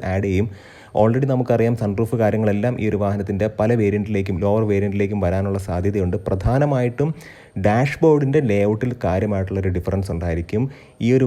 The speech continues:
വാഹനത്തിൽ, ആ, സ്റ്റിയറിംഗ് വീൽ കംപ്ലീറ്റ് ആയിട്ട് മാറും. കാരണം ടാറ്റയുടെ നിലവിലുള്ള, ഇപ്പം നമ്മൾ ടാറ്റ Altroz എന്ന് പറയുന്ന വാഹനത്തിലുള്ള സ്റ്റിയറിംഗ് വീൽ മാറിയതിന് ശേഷം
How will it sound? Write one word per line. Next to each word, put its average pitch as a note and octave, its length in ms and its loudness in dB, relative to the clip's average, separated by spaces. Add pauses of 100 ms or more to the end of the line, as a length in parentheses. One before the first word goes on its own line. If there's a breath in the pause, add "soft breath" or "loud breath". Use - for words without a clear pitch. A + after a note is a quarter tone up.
വാഹനത്തിൽ, A#2 540 0 (340)
ആ, F#2 40 0 (140)
സ്റ്റിയറിംഗ് C3 380 4
വീൽ C3+ 120 2 (120)
കംപ്ലീറ്റ് C3 420 2
ആയിട്ട് F#2 220 -2
മാറും. E2 200 -4
കാരണം F#2+ 300 -2
ടാറ്റയുടെ G#2 480 0 (240)
നിലവിലുള്ള, A2+ 640 2
ഇപ്പം A#2 140 -6
നമ്മൾ G#2 160 0 (120)
ടാറ്റ G2 200 -2 (520 loud breath)
Altroz G2+ 400 0 (160)
എന്ന് G#2+ 200 -2
പറയുന്ന G2 240 -2 (120)
വാഹനത്തിലുള്ള G2 720 0
സ്റ്റിയറിംഗ് G2+ 360 0
വീൽ G#2 120 0 (100)
മാറിയതിന് G2 380 -2
ശേഷം F#2+ 240 -4